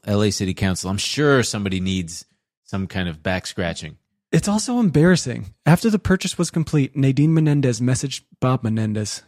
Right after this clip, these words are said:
Speaker 2: "Congratulations, mon amour de la vie. We are the proud owners of a two thousand nineteen Mercedes."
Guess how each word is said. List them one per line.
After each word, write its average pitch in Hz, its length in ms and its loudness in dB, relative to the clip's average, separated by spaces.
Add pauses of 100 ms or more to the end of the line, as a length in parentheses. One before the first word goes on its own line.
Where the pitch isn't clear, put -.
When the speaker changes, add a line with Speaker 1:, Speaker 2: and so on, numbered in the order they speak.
Speaker 2:
"Congratulations, 127 1000 2
mon 113 260 0
amour 117 300 0
de 117 180 0
la 117 120 0
vie. 123 340 -2 (460)
We 151 160 8
are 151 80 6
the 139 120 2
proud 160 340 4
owners 123 320 0
of 117 80 -2
a 123 60 0
two 151 180 -2
thousand 147 320 2
nineteen 151 380 2
Mercedes." 135 560 2